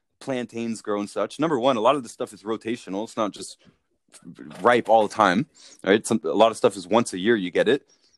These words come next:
They do have seasons. There's a wet season and a dry season. You can't just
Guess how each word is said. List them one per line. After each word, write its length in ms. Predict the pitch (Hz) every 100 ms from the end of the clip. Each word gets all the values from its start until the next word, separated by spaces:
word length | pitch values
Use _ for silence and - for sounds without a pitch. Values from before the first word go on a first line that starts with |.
| _
They 140 | 92
do 180 | 90 123
have 180 | 135 95
seasons. 500 | - 123 110 85 113
There's 120 | 101
a 40 | 87
wet 180 | 104 -
season 300 | 107 95 95
and 120 | 92
a 40 |
dry 200 | 95 101
season. 380 | 98 90 87 92
You 60 | 90
can't 220 | 113 95
just 140 | 92